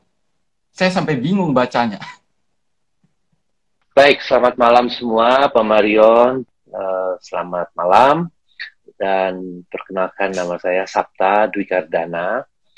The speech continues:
Speaker 2: Pekerjaan saya tiga puluh dua tahun terakhir ini adalah dosen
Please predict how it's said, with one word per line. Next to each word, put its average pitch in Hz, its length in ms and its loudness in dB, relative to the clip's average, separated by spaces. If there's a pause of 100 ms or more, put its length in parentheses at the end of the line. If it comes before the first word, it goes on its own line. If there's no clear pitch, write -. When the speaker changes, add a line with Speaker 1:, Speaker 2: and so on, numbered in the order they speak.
(340)
Speaker 2:
Pekerjaan 95 560 -4
saya 95 580 -2
tiga 98 300 -6
puluh 95 400 -8 (720)
dua 98 240 0
tahun 98 320 -4
terakhir 95 400 -6
ini 107 480 -8 (480)
adalah 92 320 -4
dosen 92 720 -8